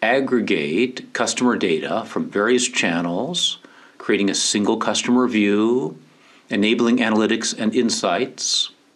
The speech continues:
and helping to deliver personalized experiences like segmentation, targeting, journeys,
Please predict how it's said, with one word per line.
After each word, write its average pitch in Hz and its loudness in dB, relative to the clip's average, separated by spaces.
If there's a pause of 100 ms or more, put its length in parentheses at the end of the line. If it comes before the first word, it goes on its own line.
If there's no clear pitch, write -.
(420)
and 123 0 (260)
helping 139 2
to 131 -2
deliver 120 2
personalized 117 -2
experiences 123 -2
like - -10 (500)
segmentation, - 0 (380)
targeting, 127 0 (520)
journeys, 151 2